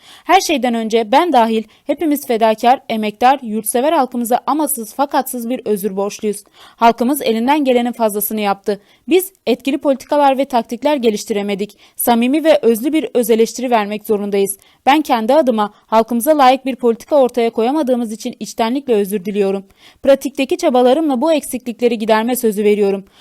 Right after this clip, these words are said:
Ayrıca bana yönelik yapıcı eleştirilere teşekkür ediyorum. Eleştirilerden yararlanmaya çalışacağım. Mücadeleyi cezaevinden her yoldaşım gibi dirençle sürdürürken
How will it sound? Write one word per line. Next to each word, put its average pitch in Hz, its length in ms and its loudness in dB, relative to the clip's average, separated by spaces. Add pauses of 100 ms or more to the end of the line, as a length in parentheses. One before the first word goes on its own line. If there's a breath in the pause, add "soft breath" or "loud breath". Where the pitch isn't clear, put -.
(160 soft breath)
Ayrıca 254 440 4 (140)
bana 233 180 2
yönelik 269 360 0
yapıcı 233 320 -2
eleştirilere 247 580 2
teşekkür 233 440 -4
ediyorum. 202 400 0 (300 soft breath)
Eleştirilerden 262 680 4
yararlanmaya 240 540 2
çalışacağım. 208 600 -2 (260 soft breath)
Mücadeleyi 233 560 4
cezaevinden 254 600 2
her 226 200 0
yoldaşım 247 460 0
gibi 220 200 -6
dirençle 233 420 -2
sürdürürken 226 640 -4